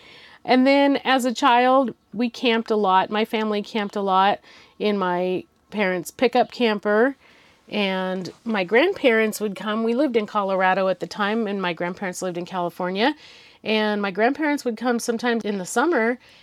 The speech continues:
and pick up my sister and I and take us back to California for summer visits. So that was also in a pickup camper, so that was fun. And I, I was, you know, kind of thinking through my, my memories, and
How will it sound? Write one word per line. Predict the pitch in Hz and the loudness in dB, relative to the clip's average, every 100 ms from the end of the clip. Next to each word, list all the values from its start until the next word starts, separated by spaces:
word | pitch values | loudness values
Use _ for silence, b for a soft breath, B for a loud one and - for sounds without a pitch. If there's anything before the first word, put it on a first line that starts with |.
| b | b
and | - 220 220 214 208 - - | -2 0 2 0 -2 -6 -4
pick | 254 247 | 0 2
up | 233 - | 2 0
my | 240 | -6
sister | 240 220 - 208 | -4 -4 -4 -4
and | 202 190 | -4 -2
I | 190 196 247 b b b _ | -2 -2 -2 b b b _
and | 202 214 208 208 | -4 -2 0 -2
take | 208 220 220 | -2 -2 4
us | 226 226 - - | 4 4 -4 -4
back | 208 202 | -2 -2
to | 226 | -6
California | 202 202 196 208 202 196 | -2 -2 -2 -6 -6 -8
for | 190 | -10
summer | - 262 359 | -2 -2 0
visits. | 247 170 165 131 - - - B B B | 0 -2 -2 -8 -8 -14 -14 B B B
So | - 247 233 220 220 - _ - | -2 6 8 8 6 2 _ -2
that | 208 180 | 0 2
was | 208 | 0
also | 208 285 - 277 | 2 2 2 2
in | 233 | 2
a | 214 | 2
pickup | 233 - 196 | 0 0 -2
camper, | - 202 175 190 220 | -2 -8 -6 -2 -4
so | 262 220 | -2 -2
that | 202 180 | 0 0
was | 202 - | -2 -6
fun. | 208 196 202 233 226 | -2 0 0 -4 -2
And | 220 208 b b b b - | -2 -2 b b b b -2
I, | 233 240 | 2 4
I | 247 240 | 6 6
was, | 240 233 - _ _ | 6 4 -2 _ _
you | 247 220 | -2 0
know, | 208 | 0
kind | 214 247 | 0 2
of | 233 | 2
thinking | - 226 233 226 | 2 -2 0 -2
through | 220 226 226 | 2 4 4
my, | 214 208 202 202 - _ _ _ _ - | 2 -2 -2 -4 -8 _ _ _ _ -8
my | 202 | -2
memories, | 214 240 233 214 214 233 220 - | 2 2 4 2 4 2 0 -2
and | 214 196 | 0 0